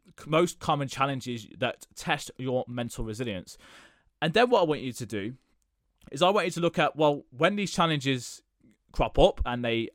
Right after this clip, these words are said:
um, are in front of you, how are you responding? How are you currently responding? What happens? Do you literally just forget everything? Um, forget, you know, eating well, forget your, your two liters of water, forget,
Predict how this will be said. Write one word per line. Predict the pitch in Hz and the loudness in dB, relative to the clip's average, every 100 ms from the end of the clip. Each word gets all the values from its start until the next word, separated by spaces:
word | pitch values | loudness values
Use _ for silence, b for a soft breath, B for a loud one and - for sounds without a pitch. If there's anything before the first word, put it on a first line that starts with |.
| _ | _
um, | 117 113 110 110 110 | -4 -2 -2 -2 -4
are | 113 107 | -6 -8
in | |
front | - 139 123 | -4 -4 -4
of | 120 | -2
you, | 160 190 - _ _ _ | -2 -2 -12 _ _ _
how | - 175 | 4 6
are | 202 | 6
you | 180 | 0
responding? | 170 - 156 139 117 90 | -2 0 0 0 0 -8
How | 104 160 | 2 4
are | 196 | 4
you | 196 | -2
currently | - - 180 175 - | 8 8 8 2 -4
responding? | 127 123 - 117 98 87 | -8 -6 -4 -4 -4 -4
What | 143 | -2
happens? | 165 160 - 87 - | 2 0 0 -8 -8
Do | 147 | 0
you | 185 185 165 | 2 2 2
literally | 151 170 - 139 | 0 -2 -4 -4
just | 135 135 - - b b b _ _ | -2 -4 -4 -18 b b b _ _
forget | 247 - 135 160 - | -20 -8 4 4 4
everything? | 156 151 147 160 165 - B B B 127 | 0 2 2 2 2 -6 B B B -2
Um, | 127 123 110 | 2 2 -2
forget, | 131 123 160 156 - - | -6 2 4 4 -2 -10
you | 143 | -4
know, | 131 127 - | -4 -4 -4
eating | 151 139 143 | -4 -2 -2
well, | 139 147 147 139 - | 4 6 6 2 -10
forget | - 127 151 | -8 0 2
your, | 151 131 - | 0 -4 -6
your | 131 131 | -6 -4
two | - 156 | 0 0
liters | 147 135 | 0 -4
of | 135 | -4
water, | 147 143 151 | -4 -2 -4
forget, | 135 127 151 143 | -6 -2 -2 -2